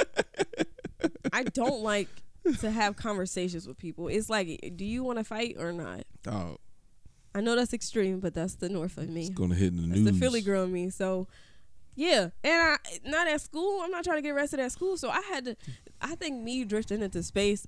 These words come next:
Speaker 2: I was thinking about all the different <laughs> outcomes
Speaker 1: <laughs>
Speaker 2: that would happen if I smacked her.
Speaker 1: Oh.
Speaker 2: So I just was like, "I'm, I don't, I'm probably never gonna see this lady again." That's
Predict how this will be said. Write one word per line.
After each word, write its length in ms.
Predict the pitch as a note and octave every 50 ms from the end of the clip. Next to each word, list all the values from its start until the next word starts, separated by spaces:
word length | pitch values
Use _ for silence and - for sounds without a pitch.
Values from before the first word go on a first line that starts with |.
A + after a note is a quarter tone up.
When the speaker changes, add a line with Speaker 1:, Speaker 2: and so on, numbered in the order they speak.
| -
Speaker 2:
I 80 | - E3+
was 160 | E3+ F3 -
thinking 360 | - - - A3+ A3+ G#3+ G3+
about 300 | G3+ F3 G3+ F#3+ E3+ - -
all 200 | F3+ G#3+ C#4+ C#4+
the 120 | A#3+ B3
different 420 | G#3 G3+ C4 C4 - B3 A3 -
<laughs> 0 |
outcomes 640 | - - - - - - - C#4+ A3+ B3+ C#4+ B3 B3+ -
Speaker 1:
<laughs> 200 | - A#2+ - - - C#3 B2+ - - C#3 A2+ A2+ - - - A#2+
Speaker 2:
that 180 | - A#3+ B3+ C#4+
would 140 | B3 A3 A#3
happen 460 | B3 A#3 A3+ A3 F#3+ - F#3+ F#3+ F3
if 240 | B2+ D#3+ G#3 G#3 -
I 180 | - C3 F#3+ G3+
smacked 440 | - - - G3+ F#3+ F3+ F3 - -
her. 220 | F3 D#3+ A#2+ F#3+ - - - - - F2
Speaker 1:
Oh. 240 | F2 F2+ F#2 F2 E2+ - -
Speaker 2:
So 440 | - A#3 A#3+ A3+ A3 A3 G#3+ A#3+ - - - - - - - - - - - - -
I 120 | D#4 F4
just 200 | F4+ E4+ E4 -
was 140 | D#4+ D#4 -
like, 260 | D#4+ C#4+ C4+ - - - - - - - - -
"I'm, 220 | D4 E4+ F4 E4 - - -
I 80 | F4
don't, 140 | F#4 F4+ - -
I'm 140 | C#4+ D4+ C#4+
probably 260 | E4 D4+ C4 B3+ A#3+
never 300 | G#3+ G3+ G#3 G#3+ A#3 B3
gonna 180 | B3 B3 A#3+ A#3+
see 120 | - C4+
this 180 | A3+ B3 B3 A#3
lady 240 | A#3+ A#3 A3+ A#3 A#3
again." 440 | A3+ G#3+ A#3+ A#3 A#3 A3+ A3+ B3+ - - - - - - - - - - - - - - -
That's 240 | G3+ A3+ A3+ G#3 -